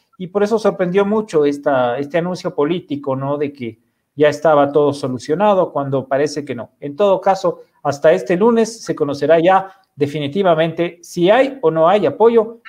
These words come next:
para esta propuesta ecuatoriana o si esta orden judicial que están pidiendo en Nueva York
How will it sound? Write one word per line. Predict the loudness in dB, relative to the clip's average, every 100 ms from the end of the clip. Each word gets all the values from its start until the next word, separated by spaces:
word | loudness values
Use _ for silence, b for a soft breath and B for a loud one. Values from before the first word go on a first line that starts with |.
| -2
para | 2 2
esta | 0 -2
propuesta | 0 -2 -2 -4
ecuatoriana | -2 -2 -2 0 0 0 -4 -2
o | -4
si | 0 0
esta | 4 4
orden | 4 2 -4
judicial | -6 -8 0 0 0 -6 _ _
que | -8
están | -6 -6
pidiendo | -4 -4 -4 -4
en |
Nueva | 0 2 2
York | 2 0